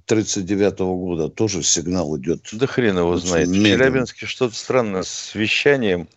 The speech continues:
Speaker 1: Да.
Speaker 2: и доведением до людей таких новостей.
Speaker 1: Ну, хорошо. Не слышать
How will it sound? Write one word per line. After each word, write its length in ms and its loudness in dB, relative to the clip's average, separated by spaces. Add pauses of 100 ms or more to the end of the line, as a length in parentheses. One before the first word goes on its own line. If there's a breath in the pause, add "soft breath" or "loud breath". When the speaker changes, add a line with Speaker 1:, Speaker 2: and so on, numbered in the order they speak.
(140)
Speaker 1:
Да. 400 -8
Speaker 2:
и 80 -6
доведением 680 2
до 100 2
людей 360 2
таких 400 0
новостей. 640 -4 (1000 loud breath)
Speaker 1:
Ну, 280 2 (240)
хорошо. 580 2 (180)
Не 200 -4
слышать 560 0